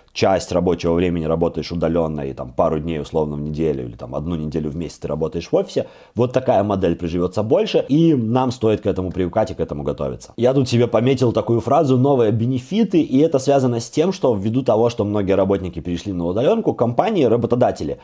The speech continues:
они должны предоставлять новые какие-то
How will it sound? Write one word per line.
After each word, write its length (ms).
они 200
должны 360
предоставлять 640
новые 320
какие-то 540